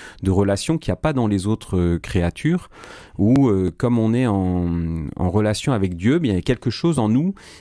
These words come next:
euh, qui porte, euh, cette immortalité. On est fait, on est fait pour Dieu, et donc il y a quelque chose dans l'homme et dans tout homme, hein. Donc, euh, c'est pour toute l'humanité,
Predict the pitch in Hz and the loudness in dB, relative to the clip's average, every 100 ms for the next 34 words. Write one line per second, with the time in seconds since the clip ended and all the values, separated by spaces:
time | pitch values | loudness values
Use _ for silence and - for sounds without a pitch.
0 | - 82 90 - 123 - 165 - - 107 | -4 -2 -2 -2 -6 0 -2 -2 -6 0
1 | 95 90 87 - 98 - 104 101 - 95 | 0 2 -2 -2 -4 0 0 0 -2 -2
2 | 104 - 82 90 82 82 80 - 120 127 | -2 -4 -2 -2 -2 -4 -4 -2 -4 -4
3 | - - - - 92 104 - 143 127 107 | -14 -20 -12 0 2 2 0 -2 0 0
4 | 90 117 160 117 95 117 - 92 120 107 | 0 0 2 0 0 -2 -2 -4 -2 -2
5 | 113 - 131 110 101 101 110 165 135 92 | -4 -2 -2 0 0 0 0 -2 -2 -2
6 | 104 104 175 - 113 87 85 87 90 - | -2 -2 -6 -2 -2 0 -2 -2 -4 -4
7 | 90 85 82 - - 107 - 156 - 98 | -2 -2 -2 -6 -6 -8 -2 -4 0 0
8 | 87 95 92 90 90 143 180 | 2 0 0 0 -2 -2 -2